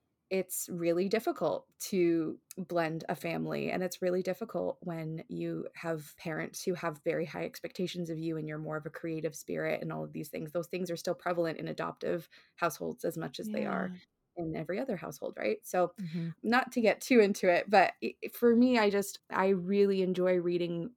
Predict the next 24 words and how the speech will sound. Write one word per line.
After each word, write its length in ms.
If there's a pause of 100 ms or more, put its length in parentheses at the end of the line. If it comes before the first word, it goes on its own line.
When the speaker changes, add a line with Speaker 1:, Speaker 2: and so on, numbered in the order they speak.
(100)
Speaker 1:
books, 640 (480)
especially 420
in 140
romance, 500
where 560
it's 160
a 40
variety 420
of 80
experiences, 680
because 320
then 120
it's 220
like, 300 (260)
you're 180
reading 300
it 60
and 100
you're 100
like, 220
"I 80
know 240
these 200
people. 420